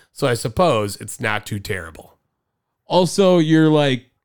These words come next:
Speaker 2: getting a little sick of the leftovers. You're like, "Oh, shit, like, we still have leftovers."
Speaker 1: I'm, I'm fine with that.
Speaker 2: Okay, all right. Usually you eat all the good shit by then, though. Like, all that's left in, by that day is like, "Oh, here's the gelled cranberries."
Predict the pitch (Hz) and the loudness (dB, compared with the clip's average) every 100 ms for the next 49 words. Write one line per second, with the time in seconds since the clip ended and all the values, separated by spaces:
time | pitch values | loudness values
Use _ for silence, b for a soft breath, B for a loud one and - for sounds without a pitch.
0 | _ 147 151 135 135 135 - 139 123 113 | _ -4 -2 -2 0 -2 -2 -4 -2 -4
1 | 113 113 - 104 - - - - - _ | -4 -6 -10 -16 -18 -20 -16 -16 -18 _
2 | _ _ _ _ _ _ _ _ 123 120 | _ _ _ _ _ _ _ _ -8 -6
3 | 117 113 107 107 - 110 101 110 101 113 | -4 -4 -4 -6 -8 -8 -10 -16 -12 -10
4 | 101 - 123 110 104 104 98 - 98 95 | -10 -8 -6 -4 -4 -8 -10 -12 -12 -12
5 | 95 98 - 95 104 92 - - 87 85 | -16 -16 -16 -10 -10 -12 -20 -16 -14 -14
6 | 78 - - - - - - - 127 202 | -16 -18 -18 -20 -18 -18 -16 -14 -8 -8
7 | 190 - _ 131 135 127 _ _ _ - | -8 -14 _ -10 -10 -12 _ _ _ -2
8 | 175 165 175 156 135 143 131 113 104 123 | 0 2 2 2 0 2 2 0 -2 -2
9 | 117 - 98 - 101 95 95 - - - | -2 -8 -12 -12 -12 -12 -16 -20 -20 -20
10 | _ _ _ _ _ 107 113 127 123 110 | _ _ _ _ _ -10 -2 -2 -2 -6
11 | 123 120 110 - 107 104 - 120 107 107 | -4 -6 -6 -10 -12 -14 -10 -8 -6 -6
12 | 104 110 98 95 104 98 - 113 123 - | -6 -8 -10 -12 -14 -16 -14 -6 -6 -6
13 | 123 117 117 117 120 120 123 123 127 131 | -8 -4 -4 -4 -6 -4 -2 -4 -4 -4
14 | 120 101 98 95 - | -4 -6 -8 -10 -12